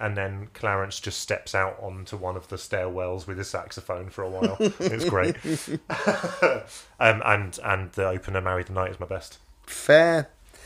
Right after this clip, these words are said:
Speaker 2: See, I've got n-, uh, ne-, um, I haven't got either of those in my top three.
Speaker 1: Do you know
Speaker 2: Um,
Speaker 1: what, what it is? Is I just think they're the most fun.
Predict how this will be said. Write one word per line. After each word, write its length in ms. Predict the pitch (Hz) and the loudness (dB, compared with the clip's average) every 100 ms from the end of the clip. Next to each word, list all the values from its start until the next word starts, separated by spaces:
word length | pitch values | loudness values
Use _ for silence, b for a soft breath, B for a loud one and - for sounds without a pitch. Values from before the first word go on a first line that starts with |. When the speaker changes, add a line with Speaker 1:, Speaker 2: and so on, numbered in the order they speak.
| B B B B B B | B B B B B B
Speaker 2:
See, 160 | 165 | 8
I've 140 | 165 160 | 8 10
got 200 | 170 151 | 8 8
n-, 80 | 156 | 8
uh, 260 | - 156 - | 10 10 10
ne-, 240 | 139 160 - | 4 2 6
um, 540 | 143 139 139 139 139 123 | 8 10 8 6 2 2
I 60 | |
haven't 160 | 143 135 | 4 6
got 120 | 131 | 4
either 200 | 143 135 131 | 4 4 4
of 80 | |
those 260 | 123 120 120 | 4 4 2
in 60 | 120 | 0
my 100 | 117 | 2
top 260 | - 123 | 4 2
three. 380 | - 120 120 131 | 4 8 8 6
Speaker 1:
Do 120 | 131 | 6
you 60 | 160 | 10
know 60 | |
Speaker 2:
Um, 200 | 156 123 127 139 | 10 10 6 0
Speaker 1:
what, 140 | 135 165 | 4 8
what 120 | 175 | 10
it 100 | 175 | 10
is? 160 | 151 | 8
Is 140 | 117 113 | 6 2
I 140 | 123 | -2
just 180 | 117 113 | -2 -2
think 140 | 123 | 0
they're 120 | 117 113 | 4 4
the 60 | |
most 340 | 107 107 104 - | 6 4 4 0
fun. 320 | - 107 | 4 4